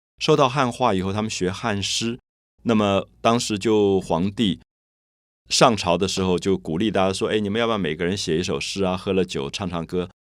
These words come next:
注意一下，我们讲诗的时候常常在讲歌，基本上古代的诗都是可以唱的，所以有点像我们现在去卡拉O K，所以大家喝了酒吃饭以后就说：“啊，大家唱唱歌，写写诗。”那么当时就有一个将军叫护律光，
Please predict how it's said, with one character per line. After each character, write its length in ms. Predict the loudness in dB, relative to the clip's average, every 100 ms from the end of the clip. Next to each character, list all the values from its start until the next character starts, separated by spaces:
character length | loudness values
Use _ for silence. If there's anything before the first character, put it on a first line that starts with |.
| _
注 160 | -2 0
意 60 |
一 40 | 0
下， 160 | 0
我 80 | 0
们 120 | -2
讲 200 | -4 -6
诗 240 | -6 -6 -4
的 80 |
时 120 | -4 -4
候 60 |
常 180 | -6 -8
常 120 | -6
在 120 | -6
讲 200 | -8 -10 -14
歌， 300 | -12 -12 -12 -16 _ _ _
基 140 | -2
本 140 | 0 0
上 120 | -4
古 160 | -6 -4
代 120 | -4
的 120 | -2
诗 180 | -2 -4
都 100 | -8
是 120 | -10
可 120 | -10
以 60 | -10
唱 320 | -10 -14 -14
的， 80 | -18 _ _
所 140 | -2 0
以 160 | 0 -4 _ _ _
有 100 | -2
点 140 | 0
像 120 | 0 -2
我 40 |
们 100 | -2
现 100 | -4
在 40 |
去 120 | -6 -8
卡 180 | -12
拉 120 | -8 -6
O 160 | -8
K， 200 | -6 -8
所 140 | -4 -4
以 40 |
大 120 | -2
家 100 | -4
喝 160 | -4 -4
了 120 | -4
酒 240 | -4 -8 -6
吃 180 | -8
饭 220 | -4 -4 -6
以 80 |
后 180 | -6 -6
就 160 | -4 -8
说 180 | -4 -6
：“啊， 140 | -6 -10
大 120 | -8
家 80 | -6
唱 180 | -8 -6
唱 160 | -8
歌， 360 | -6 -6 -4 -8
写 140 | -6 -4
写 160 | -4
诗。” 340 | -6 -8 -8 -10 _ _ _ -4
那 100 | -4
么 60 |
当 180 | 0 0
时 140 | 0 0
就 120 | 0
有 140 | 0
一 20 |
个 120 | 0 -2
将 280 | 0 -2
军 200 | -2 -6
叫 180 | -4 -6
护 460 | -6 -6 -4 -4 -6
律 260 | -4 -6
光， 340 | -6 -4 -4